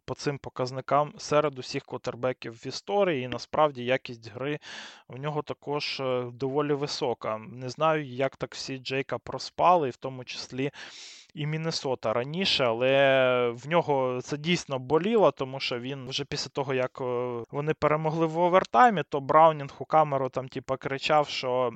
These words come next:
«не треба було мене відрізати зі складу». Ну, тобто боліло в нього ці всі три роки.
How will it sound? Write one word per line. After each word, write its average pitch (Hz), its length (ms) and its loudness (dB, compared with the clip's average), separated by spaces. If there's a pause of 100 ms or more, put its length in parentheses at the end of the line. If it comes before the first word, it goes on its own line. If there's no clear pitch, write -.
(120)
«не 156 120 -2
треба 170 380 6
було 147 340 0
мене 143 560 2
відрізати 143 840 6
зі 131 160 -6
складу». 107 1000 2
Ну, 127 100 -14
тобто 131 420 -6
боліло 139 540 0
в 117 80 -10
нього 120 340 -8
ці - 180 -12
всі 127 220 -6
три 139 280 -2
роки. 208 420 -2